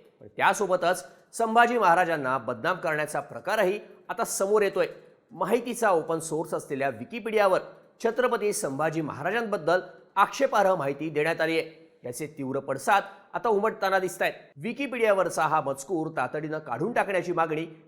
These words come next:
शिवप्रेमींकडून केली जाते. राज्याचे मुख्यमंत्री देवेंद्र फडणवीस यांनी या प्रकरणाची दखल घेत कारवाईच्या सूचनाही दिल्यात. तसंच Wikipedia-वरची माहिती एडिट करता येते, पण मग संभाजी महाराजांबद्दल लिहिलेला आक्षेपार्ह मजकूर काढून का टाकता येत नाही,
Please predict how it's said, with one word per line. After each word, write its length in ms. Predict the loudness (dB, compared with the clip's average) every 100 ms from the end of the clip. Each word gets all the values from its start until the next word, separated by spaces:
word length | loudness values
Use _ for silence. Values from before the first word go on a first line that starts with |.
| -14
शिवप्रेमींकडून 840 | 0 0 2 0 -2 -4 -6 -6
केली 220 | -6 -2
जाते. 540 | 0 0 0 -4 -14 -10 -8
राज्याचे 440 | -6 -4 -6 -4
मुख्यमंत्री 580 | -6 -6 -4 -4 -4 -4
देवेंद्र 340 | -4 -4 -2 -4
फडणवीस 680 | -4 -2 -2 -2 -6 -12 -14 -4
यांनी 260 | -2 0
या 100 | 2
प्रकरणाची 600 | 2 0 0 0 0 -2
दखल 320 | -4 -2 0 2
घेत 160 | 2 0 -14 -10 2
कारवाईच्या 560 | 4 6 4 2 0
सूचनाही 460 | -2 -6 -2 0 2
दिल्यात. 240 | 2 0 0 -8 -20 _
तसंच 360 | -4 2 2 0 -14 _ _ -12
Wikipedia-वरची 840 | -6 -4 2 6 6 6 2 -4
माहिती 360 | -2 -4 -4 -6
एडिट 320 | -4 -6 -4
करता 260 | -4 2
येते, 520 | 4 4 0 -4 -16 _ 2
पण 100 | 4
मग 200 | 6 4 2 -10 -12 -4
संभाजी 380 | -2 2 2 4
महाराजांबद्दल 680 | 4 4 4 0 -2 -2 -2
लिहिलेला 360 | -2 -2 0
आक्षेपार्ह 580 | 0 -2 -6 -4 -2 -2
मजकूर 400 | -2 -6 -6 -6
काढून 240 | -2 -2 -2
का 220 | 4 4
टाकता 320 | 4 0 0
येत 100 | 0
नाही, 200 | -2 -4